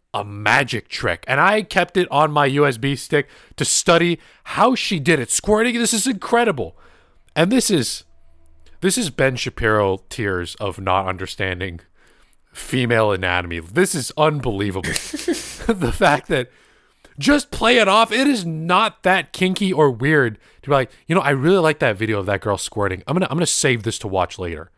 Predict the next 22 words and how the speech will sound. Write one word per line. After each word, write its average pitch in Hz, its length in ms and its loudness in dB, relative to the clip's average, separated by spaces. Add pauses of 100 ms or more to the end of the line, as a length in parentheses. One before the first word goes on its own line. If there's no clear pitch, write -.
(520)
Saving 240 380 2
your 196 100 2
porn 143 380 2
is 123 120 -2
not 127 220 0
something 120 280 -8
that 98 100 0
I 98 100 2
personally 101 500 -4
do, 95 320 -4 (480)
um, 101 220 -2
let 123 140 2
alone 120 240 0
saving 107 320 -2
videos. 104 400 0 (260)
But - 180 -4
that's, 247 280 0
that's 214 400 -4
not 220 260 6
even 254 220 0
that 143 320 0
weird. 139 380 -2